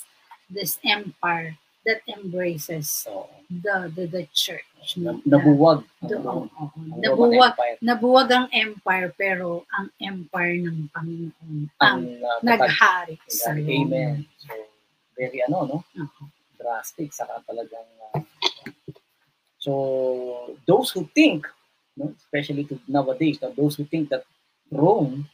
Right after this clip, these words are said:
Speaker 2: is the future city of the beast, no, or the Antichrist, eh, mag-isip-isip muna kayo. <laughs> Kasi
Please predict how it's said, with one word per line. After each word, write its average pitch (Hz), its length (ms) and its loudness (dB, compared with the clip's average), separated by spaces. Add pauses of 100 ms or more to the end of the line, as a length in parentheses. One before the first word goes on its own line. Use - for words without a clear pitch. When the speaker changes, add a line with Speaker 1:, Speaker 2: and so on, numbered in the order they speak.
Speaker 2:
is 151 160 -4
the 147 80 0
future 151 320 0
city 185 320 -4
of 143 80 -2
the 135 160 6
beast, 156 320 -4 (240)
no, - 160 -18 (240)
or 139 160 0
the 135 80 4
Antichrist, 147 640 -2 (640)
eh, 131 240 2
mag-isip-isip 151 640 -6
muna 135 240 0
kayo. 113 240 -8 (260)
<laughs> - 320 -8
Kasi 147 460 -2